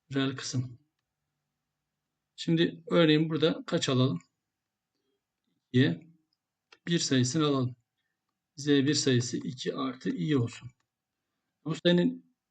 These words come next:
eşleniğini alırsak biz ne olur? Z bir sayısının eşleniği dediği zaman iki eksi i. Yani ikimiz yerine duruyor. Eksi biri de burada aldınız.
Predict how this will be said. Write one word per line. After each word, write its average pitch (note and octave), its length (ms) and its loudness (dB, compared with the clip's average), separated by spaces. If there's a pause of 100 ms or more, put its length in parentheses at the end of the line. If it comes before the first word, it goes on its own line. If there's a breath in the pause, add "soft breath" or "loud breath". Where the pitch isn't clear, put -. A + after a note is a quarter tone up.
eşleniğini D#3+ 400 2
alırsak D3+ 400 0
biz - 160 -16
ne C#3 60 0
olur? B2+ 240 -4 (1040)
Z - 0 -
bir C#3+ 260 4
sayısının C#3 400 2
eşleniği C3 460 0
dediği C#3+ 260 0
zaman D3 480 -2 (300)
iki - 260 0
eksi C#3+ 400 2
i. - 160 -4 (540)
Yani D3 180 6
ikimiz C#3+ 460 2
yerine C3 380 6
duruyor. C#3+ 320 0
Eksi D3 400 -2
biri C3+ 240 2
de D#3 100 -2
burada D3 200 -4
aldınız. A#2+ 480 -4